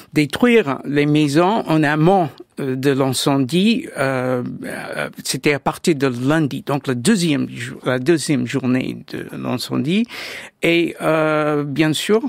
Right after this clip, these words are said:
la, la réaction du maire était, il était scandalisé qu'on peut proposer la destruction gratuite de la propriété privée.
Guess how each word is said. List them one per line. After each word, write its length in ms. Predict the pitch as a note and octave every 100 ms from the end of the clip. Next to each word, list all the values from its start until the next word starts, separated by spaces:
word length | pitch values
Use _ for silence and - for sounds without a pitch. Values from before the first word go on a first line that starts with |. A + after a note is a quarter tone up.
| - -
la, 300 | D#3 D3 D3
la 160 | - C#3
réaction 480 | C3 C3 B2 - D#3
du 140 | C3+
maire 500 | C3 E3 B3 A3+ C#3
était, 460 | - C3 - - C3
il 180 | C#3 B2
était 280 | A#2+ - A#2
scandalisé 920 | - A#2+ A#2 A#2 C3 D3 A3+ B3 G3+ -
qu'on 280 | C#3 D3 C3
peut 180 | A#3
proposer 800 | B3+ - D3+ - C#3 C#3 F3+ G3+
la 140 | C#3+ C3
destruction 880 | B2 - - D3 - - E3 E3 C3+
gratuite 640 | G#2+ - - F#3 F3+ - - - - -
de 100 | C#3
la 200 | C3+ C3
propriété 640 | - D3+ - C#3 C3 C#3+ B2+
privée. 480 | - - C#3 C3